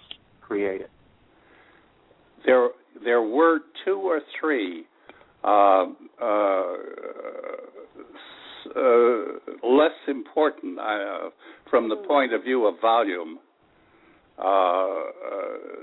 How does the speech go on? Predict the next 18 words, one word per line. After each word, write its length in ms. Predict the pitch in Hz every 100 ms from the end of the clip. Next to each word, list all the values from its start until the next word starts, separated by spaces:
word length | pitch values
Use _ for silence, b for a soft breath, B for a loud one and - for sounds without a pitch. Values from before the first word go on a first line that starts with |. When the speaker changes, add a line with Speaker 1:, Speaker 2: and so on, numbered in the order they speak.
| - - - -
Speaker 2:
by 300 | 117 117 113 87
black 280 | 113 120 117 104
artists 320 | 104 95 -
themselves, 540 | 87 82 - 85 78 -
Speaker 3:
That's 100 | -
Speaker 2:
right? 120 | -
Speaker 3:
really, 340 | 320 285 202 196
that's 140 | 247 254 -
an 60 |
interesting 640 | 226 285 - 285 277 - 196
question, 540 | - 208 220 - 170
though. 80 | 156
I, 500 | 180 214 226 269 214
I, 60 | 196
I 40 |
really 400 | 254 233 190 156
don't 280 | 160 156 151
know. 300 | 151 147 180